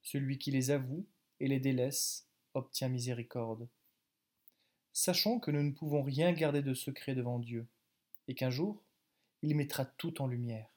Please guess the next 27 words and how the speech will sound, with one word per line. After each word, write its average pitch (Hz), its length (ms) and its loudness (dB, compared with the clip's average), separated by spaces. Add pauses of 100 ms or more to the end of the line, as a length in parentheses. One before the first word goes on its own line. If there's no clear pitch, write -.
(1040)
Craignons 156 600 2 (520)
d'en 127 120 0
venir 135 420 2
à 123 80 0
détester 123 560 -2
la 117 80 -2
lumière. 117 480 -4 (1120)
Ouvrons 180 480 2
notre 156 320 0
vie 139 260 0
à 135 60 2
Jésus-Christ, 127 800 -4 (600)
afin 151 260 -2
qu'il 143 200 -2
chasse - 380 0
l'obscurité 147 720 -4
qui 143 140 -6
nous 135 200 -2
habite 135 420 -8 (640)
et 135 80 -2
pardonne 151 760 0 (300)
les 131 100 -2
fautes 131 400 -4
qui - 140 -4
nous 131 100 0
détruisent. 117 640 -6 (1200)
Alain 131 360 0